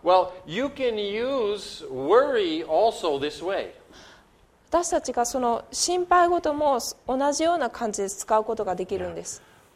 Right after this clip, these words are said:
Speaker 1: Yeah. What are you gonna do about Saturday?
Speaker 2: 土曜日はどうする？
Speaker 1: Yeah. This is a reminder.
Speaker 2: それが思い出させるものになるんです。
Speaker 1: To turn it into a prayer.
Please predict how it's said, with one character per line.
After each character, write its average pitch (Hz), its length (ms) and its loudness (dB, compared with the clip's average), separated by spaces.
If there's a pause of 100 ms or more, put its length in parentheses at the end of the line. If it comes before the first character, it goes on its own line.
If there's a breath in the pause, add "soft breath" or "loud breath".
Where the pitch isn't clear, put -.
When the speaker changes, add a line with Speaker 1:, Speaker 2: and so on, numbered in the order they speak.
(140)
Speaker 1:
Yeah. 110 60 -6
What 147 140 4
are 180 120 8
you 175 140 4
gonna 185 200 2
do 190 140 4
about 185 240 8
Saturday? 185 640 0 (640)
Speaker 2:
土 233 120 -10
曜 254 160 -2
日 262 140 -4
は 208 80 -6
ど 247 160 -4
う 302 60 0
す 269 180 -4
る？ 262 240 -2
Speaker 1:
Yeah. 107 340 -8 (680)
This 175 260 -4
is 208 180 -4
a 202 60 4
reminder. 175 760 0 (560)
Speaker 2:
そ - 140 -4
れ 311 140 2
が 320 320 4 (440)
思 311 260 -2
い 320 40 -4
出 330 100 2
さ 320 120 -4
せ 320 160 -2
る 226 160 0
も 214 220 -2
の 262 160 -2
に 208 200 -8
な 196 120 -4
る 185 120 -6
ん 170 80 -12
で 160 100 -10
す。 - 180 -12 (320)
Speaker 1:
To 127 120 -14
turn 170 220 -2
it 165 360 -2
into 165 60 0
a - 20 0
prayer. 147 360 -4